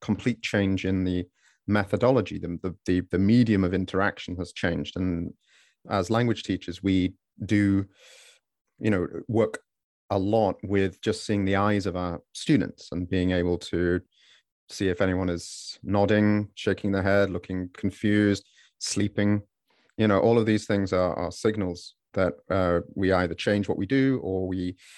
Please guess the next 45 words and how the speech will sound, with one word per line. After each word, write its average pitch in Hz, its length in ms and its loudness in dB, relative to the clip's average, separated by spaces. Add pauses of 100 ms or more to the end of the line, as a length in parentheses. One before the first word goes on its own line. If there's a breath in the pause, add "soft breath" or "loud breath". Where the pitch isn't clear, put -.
(300 loud breath)
uh, 87 260 2 (800)
you 50 100 -6
know, 58 180 -4 (160)
keep - 220 -2
going 110 280 4
with 113 140 4
it. 110 260 -2
It - 80 -14
seems 107 200 0
to - 60 -6
be 101 60 0
going 98 220 2
well. 101 240 2
And, 104 240 -2
and 107 160 2
all 120 180 2
of 113 60 0
these, 107 300 -2 (340)
you 101 80 -2
know, 90 260 0 (140)
non-verbal 98 800 0 (220)
signals 92 420 -2
and 87 100 -8
cues 113 340 0
are 92 60 -4
things 95 300 -4
that - 100 -8
we 95 140 -6
kind 92 160 -2
of 87 60 -2
missed 95 260 -4
out 101 260 0
on, 87 80 -2
and 104 160 0
they 175 120 4
missed 143 220 0
out - 140 -10
on 90 160 -6
as 90 80 -4
well 107 400 0 (300)
in 98 120 2
their, 87 220 0 (160)
in 92 80 -2
their 87 140 -2
work. 92 380 -2